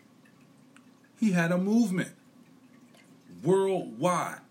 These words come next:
The young boy could never even tour in the United States because he was so busy touring overseas.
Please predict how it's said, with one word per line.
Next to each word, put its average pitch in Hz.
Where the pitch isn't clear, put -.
The 120
young 170
boy 170
could 127
never 156
even 156
tour 170
in 143
the 135
United 127
States 131
because 135
he 143
was 120
so 139
busy 120
touring 123
overseas. 127